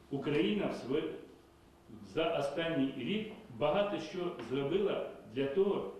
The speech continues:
щоб вона була країною європейських стандартів. Прийняття скільких законів, направленість на створення єдиної правової держави — це Україна. Але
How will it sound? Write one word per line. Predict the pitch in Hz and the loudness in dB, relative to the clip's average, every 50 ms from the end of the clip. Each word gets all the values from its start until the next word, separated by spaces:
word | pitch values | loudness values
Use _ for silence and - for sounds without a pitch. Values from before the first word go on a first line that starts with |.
| - | -10
щоб | - - 131 117 | -6 -4 -4 -2
вона | 123 135 143 170 175 185 185 - - - - - - - | 0 0 0 2 2 0 0 -2 -4 -8 -12 -16 -10 -4
була | 120 139 160 165 147 - | 0 2 2 2 2 2
країною | 135 131 131 139 175 196 185 175 170 170 160 127 | 2 2 2 2 2 2 2 2 2 2 0 0
європейських | 123 127 127 135 135 - 151 156 156 160 - - 139 127 | 0 0 2 2 2 0 0 0 0 -2 -2 -4 -6 -6
стандартів. | - - 131 127 127 120 113 98 - - - - - - - - - - - - - | -4 -2 -2 0 0 0 0 0 -2 -2 -6 -10 -14 -16 -18 -20 -20 -20 -20 -12 -4
Прийняття | - 135 160 165 185 190 190 190 208 | -2 0 2 4 4 2 2 2 2
скільких | 196 202 - 190 190 175 180 190 185 - - - - - - - | 0 0 0 -2 -2 -2 0 -2 -2 -2 -2 -6 -10 -12 -8 -2
законів, | 143 151 147 147 135 123 110 104 101 - - - - - - - - - - - - - | -2 -2 0 0 0 0 0 0 -2 -6 -10 -12 -16 -18 -20 -20 -20 -20 -20 -18 -8 -2
направленість | 127 151 165 160 170 180 202 202 196 190 196 190 190 190 175 | 2 2 2 4 4 4 4 6 4 4 2 0 -2 -2 -2
на | 175 175 | -2 -2
створення | 165 - - 151 160 185 190 190 185 190 185 185 - - - - - 117 131 | -2 -2 -2 2 4 4 4 4 2 0 -2 -2 -2 -4 -6 -10 -10 -6 -4
єдиної | 170 170 135 117 - 175 208 214 208 180 151 127 120 - - - - - - - - - - - - - - - - - - - - - - | -4 -4 -2 0 2 2 4 4 4 4 2 2 0 -2 -4 -6 -10 -16 -18 -20 -20 -20 -20 -20 -20 -20 -20 -20 -20 -20 -20 -20 -20 -12 -4
правової | - 147 165 165 165 160 165 175 190 196 196 156 127 120 117 - - - - - - | 0 2 4 6 6 6 6 6 6 4 4 2 0 -2 -4 -8 -10 -14 -10 -4 -2
держави — | 151 151 135 - - 175 175 175 175 175 170 165 - - - | 0 0 0 2 2 4 4 4 2 0 -2 -2 -4 -10 -10
це | - - 160 160 160 160 160 - - | -6 -2 0 0 0 0 -4 -4 -6
Україна. | 131 127 - 135 135 131 110 101 101 - - - - - - - - - - - - | -6 -2 0 2 2 2 2 0 -4 -6 -10 -12 -14 -18 -20 -20 -20 -20 -20 -10 -4
Але | - 147 190 220 247 254 254 - | 0 2 4 4 4 4 2 0